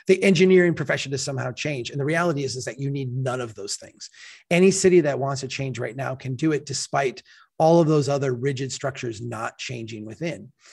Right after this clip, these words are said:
And I think as soon as we get to the point where enough places are doing that, enough places are taking the initiative on their own,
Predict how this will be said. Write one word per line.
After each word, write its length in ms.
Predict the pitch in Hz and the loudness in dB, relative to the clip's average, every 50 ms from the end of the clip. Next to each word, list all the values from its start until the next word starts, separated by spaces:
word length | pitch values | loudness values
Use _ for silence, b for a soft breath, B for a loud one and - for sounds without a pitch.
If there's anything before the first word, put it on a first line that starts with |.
| B B B B B | B B B B B
And 140 | 165 160 165 | 2 4 4
I 120 | 190 202 | 4 2
think 220 | 160 233 240 - - | 2 0 -2 -2 0
as 180 | 202 160 - | -2 -2 0
soon 160 | - 202 226 247 | 2 0 0 0
as 120 | 247 175 | 0 -2
we 120 | 180 185 | -2 -2
get 160 | 147 165 151 - | 0 -2 -2 -2
to 80 | 160 | -4
the 80 | 139 139 | -6 -6
point 260 | 135 - 160 143 - | -6 -4 -4 -4 -4
where 220 | 147 135 117 139 | -4 -4 -4 -4
enough 320 | 135 131 135 147 143 143 - | -4 -2 -2 -2 -2 -4 -6
places 380 | - 147 143 143 - 147 131 117 | -4 -2 -2 -2 -2 -4 -4 -4
are 100 | 117 110 | -6 -8
doing 440 | 110 110 - 135 131 147 160 165 165 | -8 -6 -4 -2 -2 0 0 0 0
that, 280 | 175 101 - - - | 0 -2 -2 -4 -6
enough 300 | - 139 127 - - - | -10 -10 -8 -8 -10 -8
places 320 | - 151 151 131 131 117 120 | -6 -4 -4 -4 -4 -6 -8
are 80 | - | -8
taking 320 | - - 135 131 139 131 135 | -8 -8 -10 -8 -8 -8 -8
the 80 | 127 | -6
initiative 500 | 117 117 120 131 123 - 143 156 151 131 | -6 -6 -6 -6 -6 -6 -4 -4 -4 -4
on 140 | 123 113 113 | -6 -8 -8
their 220 | 113 101 98 104 | -10 -12 -10 -8
own, 260 | 113 120 156 208 - | -8 -8 -8 -8 -10